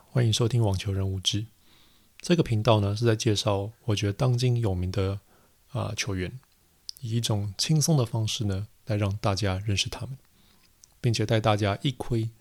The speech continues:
这些球员在面临困境时所展现的态度以及决定。我们大多数人没有他们刻苦耐劳的意志或者机缘，但是没有关系，我们可以学习他们的态度，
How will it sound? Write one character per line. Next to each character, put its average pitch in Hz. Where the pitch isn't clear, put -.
这 -
些 135
球 101
员 98
在 110
面 123
临 95
困 135
境 107
时 90
所 120
展 101
现 107
的 104
态 117
度 113
以 123
及 101
决 95
定。 101
我 127
们 139
大 170
多 170
数 143
人 110
没 113
有 135
他 127
们 117
刻 156
苦 113
耐 117
劳 95
的 98
意 127
志 113
或 -
者 110
机 110
缘， 101
但 139
是 -
没 127
有 123
关 110
系， 104
我 -
们 110
可 117
以 107
学 113
习 107
他 135
们 120
的 110
态 101
度， 113